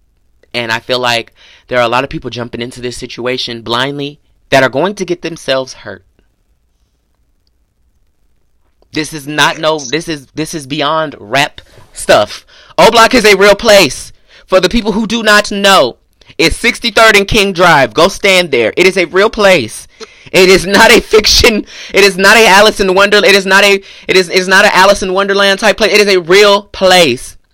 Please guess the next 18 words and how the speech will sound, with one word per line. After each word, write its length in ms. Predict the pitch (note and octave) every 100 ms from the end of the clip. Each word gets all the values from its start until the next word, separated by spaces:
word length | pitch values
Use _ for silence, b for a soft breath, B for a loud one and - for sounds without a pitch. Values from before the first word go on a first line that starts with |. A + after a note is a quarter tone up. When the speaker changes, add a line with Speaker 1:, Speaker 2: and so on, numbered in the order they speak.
| _
Speaker 1:
Real 280 | C3+ G3+ B3+
things 300 | - A3+ -
happen 280 | G3 E3
there. 220 | C#3 A#2 G#2
Real 240 | E3+ A#3
murders 380 | G#3 G3+ G#3 G3+
happen 340 | E3 - A#2+
there. 340 | A2+ G#2 F2+ - _ _ _
The 100 | C#3
people 240 | E3 A#3+
that 160 | A3 G#3+
they 100 | -
Speaker 2:
Yeah. 40 |
Speaker 1:
talk 280 | - G#3+ A3
about 360 | G3+ A3 A3 - B B
are 160 | E3 F3+
real 280 | E3+ A#3 B3
people. 600 | A#3+ A3+ E3 B2+ G2